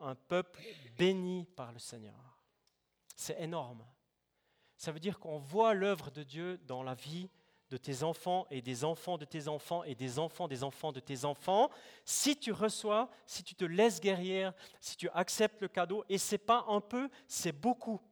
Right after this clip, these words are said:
C'est une promesse à long terme. Ce que tu vis aujourd'hui, ce que tu reçois, ce que tu acceptes de la part de Dieu, ça a un impact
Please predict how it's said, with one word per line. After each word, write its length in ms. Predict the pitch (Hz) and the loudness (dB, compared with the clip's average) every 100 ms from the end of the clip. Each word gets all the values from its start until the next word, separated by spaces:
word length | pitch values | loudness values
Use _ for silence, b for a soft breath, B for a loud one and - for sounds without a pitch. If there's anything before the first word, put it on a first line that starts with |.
| _ _ _ _ _ _ _ _ _ | _ _ _ _ _ _ _ _ _
C'est 180 | - - | -8 -4
une 80 | 185 | -4
promesse 540 | - 233 233 240 - - | 6 8 8 6 4 -2
à 120 | 165 | 0
long 240 | 165 208 247 | 4 4 4
terme. 360 | 233 190 156 135 _ _ _ _ _ _ _ b b | 6 6 4 -10 _ _ _ _ _ _ _ b b
Ce 100 | - | -8
que 80 | |
tu 160 | 185 208 | -6 -4
vis 380 | 175 190 302 302 | -2 4 6 6
aujourd'hui, 520 | 233 202 226 220 269 | 2 0 0 0 -2
ce 100 | - | -2
que 80 | 220 | -6
tu 120 | - | -4
reçois, 480 | 175 247 233 269 247 | 2 2 2 0 0
ce 80 | - | 0
que 60 | |
tu 140 | - 226 | -4 2
acceptes 420 | 220 220 - 254 | 4 6 6 6
de 40 | 190 | 6
la 80 | 202 | 4
part 240 | 214 185 | 4 2
de 100 | 185 | -2
Dieu, 300 | 160 208 285 - B B | -2 0 -2 -4 B B
ça 180 | - 180 | -2 0
a 40 | |
un 200 | 170 175 | 2 0
impact 460 | 208 202 214 - | 0 2 2 2